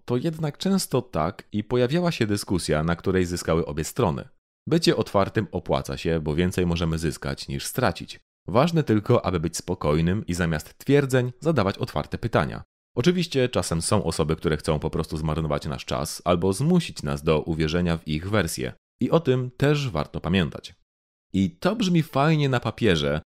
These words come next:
tylko jakoś, no, nie widzieliśmy tego u Szymona.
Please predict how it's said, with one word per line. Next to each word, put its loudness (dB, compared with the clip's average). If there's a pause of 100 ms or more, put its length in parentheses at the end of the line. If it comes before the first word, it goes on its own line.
(140)
tylko 4
jakoś, 2 (560)
no, 2 (200)
nie 8
widzieliśmy 4
tego 6
u 2
Szymona. 0